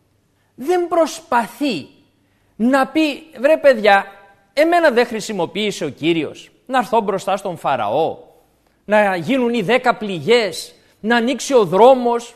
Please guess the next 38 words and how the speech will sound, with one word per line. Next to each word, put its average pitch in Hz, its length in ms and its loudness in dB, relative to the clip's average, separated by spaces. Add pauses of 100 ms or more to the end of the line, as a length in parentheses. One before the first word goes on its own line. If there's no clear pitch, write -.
και 285 100 -14
τα 269 140 -4
λοιπά. 285 520 -4
Τι 403 100 -4
σας 320 240 -4
ήρθε 226 280 -6
τώρα 220 300 0
έπειτα 208 320 -4
από 208 200 -4
δύο 214 260 -2
χρόνια 202 400 -4
μέσα 185 280 -8
στην 160 240 -12
έρημο 175 320 -4
πορεία 170 400 -4
και - 120 -12
με 165 120 -10
αμφισβητείτε;» 160 800 -10 (680)
Έτσι. 147 220 -12 (840)
Και - 100 -10
αν 170 80 -6
αναφέρετε 175 460 -8
στον 160 200 -14
πρώτο 214 260 -4
γάμο 262 340 -6 (200)
και 240 100 -8
στο 233 160 -8
κάτω-κάτω 269 500 -4
με 247 120 -6
αμφισβητείτε 233 960 -8 (240)
για 233 160 -2
κάτι 285 220 -4
που 254 120 -8
έγινε 294 240 -4
σαράντα 254 500 0
δύο 302 240 0
χρόνια 285 380 -2
πριν. 285 280 -6